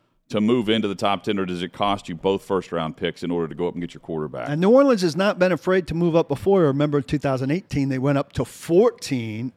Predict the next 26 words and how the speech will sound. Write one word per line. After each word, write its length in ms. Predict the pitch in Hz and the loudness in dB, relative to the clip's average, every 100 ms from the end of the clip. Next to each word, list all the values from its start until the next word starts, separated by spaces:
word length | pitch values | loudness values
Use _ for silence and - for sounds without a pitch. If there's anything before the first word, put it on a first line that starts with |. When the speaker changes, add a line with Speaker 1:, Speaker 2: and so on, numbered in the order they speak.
| 131 | -4
Speaker 2:
Everybody 440 | 147 151 139 135 | -2 -2 -2 -4
was 200 | 127 123 | -4 -8
presuming 720 | - 135 120 143 147 143 127 | -8 -8 -2 0 0 -2 -4
it 140 | 127 120 | -6 -6
was 200 | 127 110 | -8 -6
gonna 180 | 131 | -8
be 280 | 123 131 131 | -4 -4 -4
for, 340 | 123 131 127 - _ _ _ _ _ | -6 -8 -8 -10 _ _ _ _ _
uh, 320 | 104 107 107 | -10 -8 -4
I 80 | 113 | -2
don't 160 | 139 143 | -2 -2
remember 240 | 135 127 | -2 -4
who 140 | 120 151 | -2 -2
specifically, 720 | - 120 - 156 220 113 113 | -2 -8 -6 -6 -6 -6 -8
but 260 | 120 123 - | -6 -6 -4
for 140 | 131 | -6
a 60 | 117 | -6
Drew 280 | 107 143 | -4 -4
Brees 380 | 143 131 147 147 | -2 -2 0 -2
successor 580 | - - - 147 165 165 | -4 -10 -4 -4 -4 -6
or 40 | |
something. 340 | 120 175 208 175 | -6 -6 -4 -4
It 60 | |
was 140 | 147 131 | -4 2
Marcus 400 | 160 165 143 - | 2 2 -2 -6
Davenport. 640 | 131 165 196 95 _ - | -6 -4 -6 -10 _ -20